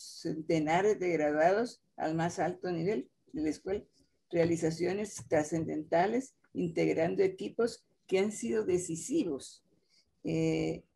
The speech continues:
en las transformaciones de nuestro país, como lo ha sido de, de, de otros también. Eh, diría que la respuesta positiva a la pregunta sobre el impacto producido por la labor de la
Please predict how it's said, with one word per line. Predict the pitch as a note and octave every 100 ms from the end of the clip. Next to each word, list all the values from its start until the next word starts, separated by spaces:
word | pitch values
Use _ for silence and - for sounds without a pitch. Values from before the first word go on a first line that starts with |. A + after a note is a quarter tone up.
| _ -
en | E3+ E3
las | D3 C#3+
transformaciones | D3+ C#3+ C#3+ C3+ C3+ - C#3+ E3 D#3+ _ _
de | - E3
nuestro | D#3+ D3+ D3+ C3
país, | B2 B2 - -
como | E3 D#3+
lo | D3
ha | -
sido | - G3 G#3+
de, | F#3 - _ _
de, | - - C3
de | C#3+ D3+
otros | G#3+ D3 B2+
también. | B2+ D3+ D#3+ - _ _ _ _ _ _ _
Eh, | - F3 F3+ E3+ - - _ _ - _ _ _ _ _ -
diría | - G3 A3 B3 C4 C4
que | G3 F3+ - _ _ -
la | F3 F3
respuesta | E3+ E3 - - _ G3+ B3 - - C4 A#3 -
positiva | F#3 F#3 - D#3+ - - - D3 _ _ -
a | -
la | D#3+
pregunta | E3 D#3+ E3+ G#3+ A3+ E3+
sobre | F3 D#3
el | D#3
impacto | D3+ D#3+ F3+ F#3+ G#3
producido | F3 E3+ E3+ D#3+ G#3 G3 -
por | D#3
la | D3+
labor | D3 D3 D#3 E3+
de | E3+
la | D3+